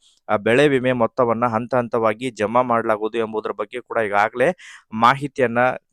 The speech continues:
ಹೇಳ್ತಾ ಇದ್ದಾರೆ ಸ್ನೇಹಿತರೆ. So ಒಟ್ಟಾರೆಯಾಗಿ ಇದಕ್ಕೆ ಸಂಬಂಧಪಟ್ಟಂತೆ ಮತ್ತೆ ಅಪ್ಡೇಟ್‌ಗಳು ಕೂಡ ಬಂದಂತಹ ಸಂದರ್ಭದಲ್ಲಿ ತಮಗೆ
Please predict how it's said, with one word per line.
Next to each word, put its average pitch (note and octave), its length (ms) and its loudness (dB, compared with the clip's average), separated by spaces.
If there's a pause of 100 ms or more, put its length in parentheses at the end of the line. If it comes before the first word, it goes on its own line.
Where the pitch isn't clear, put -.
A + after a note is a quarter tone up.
(540)
ಹೇಳ್ತಾ A#2+ 240 2
ಇದ್ದಾರೆ A2+ 200 2
ಸ್ನೇಹಿತರೆ. A#2+ 360 -4
So C3+ 140 -4
ಒಟ್ಟಾರೆಯಾಗಿ B2 600 2
ಇದಕ್ಕೆ A#2 220 -10
ಸಂಬಂಧಪಟ್ಟಂತೆ A2+ 640 -6
ಮತ್ತೆ A#2+ 300 -4
ಅಪ್ಡೇಟ್‌ಗಳು A2 540 -2
ಕೂಡ A2+ 160 -4
ಬಂದಂತಹ G#2+ 460 -2
ಸಂದರ್ಭದಲ್ಲಿ G#2+ 640 -4
ತಮಗೆ A2+ 340 -4